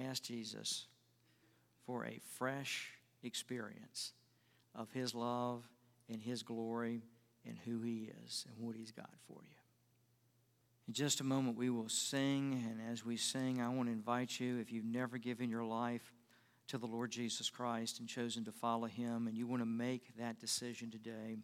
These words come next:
to walk the aisle of this church, and I would love to pray with you about the most important decision you can make, to pray to ask Jesus Christ to become your Savior, your Lord, and to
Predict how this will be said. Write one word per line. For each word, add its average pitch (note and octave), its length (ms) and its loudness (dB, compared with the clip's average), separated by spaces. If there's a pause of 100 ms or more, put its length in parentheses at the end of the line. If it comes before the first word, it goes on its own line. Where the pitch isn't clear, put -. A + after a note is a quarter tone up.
(680)
to B2 60 -6
walk B2+ 240 4
the A#2+ 140 2
aisle B2 260 6
of B2 80 2
this B2 180 0
church, A#2 640 -2 (1120)
and A#2+ 100 -2
I B2+ 100 4
would B2 140 -2
love A#2+ 340 0
to G#2 60 -16
pray C3 260 -2
with A2 200 -4
you A#2 240 -2
about A2+ 260 -2
the A#2 60 -6
most A2+ 300 0
important A#2 400 -4
decision A2 500 -6
you G#2+ 160 -6
can A2+ 160 -8
make, G#2+ 260 -10 (1080)
to - 60 -14
pray C3+ 320 2
to B2+ 200 2
ask A#2 140 -4
Jesus A2+ 360 -4
Christ A2 440 -6
to A2+ 60 -12 (140)
become A#2 340 -4
your A2 120 -4
Savior, A#2+ 560 0
your A2 240 -4
Lord, A#2 320 -2
and G#2+ 80 -8
to G#2+ 80 -10